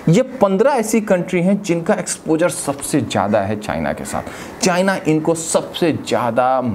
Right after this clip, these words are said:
supply करता है, चाहे वो किसी तरह के product हो, यानी कि इनका contribution बहुत important है। और इनका पूरा, अ, इनकी जीडीपी पे कहीं ना कहीं चाइना का एक heavy weight,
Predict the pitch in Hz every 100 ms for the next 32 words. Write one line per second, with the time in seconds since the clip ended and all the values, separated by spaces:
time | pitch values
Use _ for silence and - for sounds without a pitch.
0 | 87 - - 139 - 104 117 131 120 110
1 | - 85 - 135 135 143 - - - -
2 | 208 214 175 156 156 127 110 92 - -
3 | - - - 135 160 220 277 277 - 190
4 | 196 202 190 170 156 156 190 143 120 175
5 | - - 160 156 110 110 92 90 - -
6 | - - - - - 190 220 - - 202
7 | 202 233 220 - 190 202 196 - 139 139
8 | - 170 165 139 180 185 214 - 160 165
9 | 170 - 151 180 180 - 147 156 170 -
10 | 131 139 147 151 151 - - - - -
11 | - - - - 269 269 285 185 107 -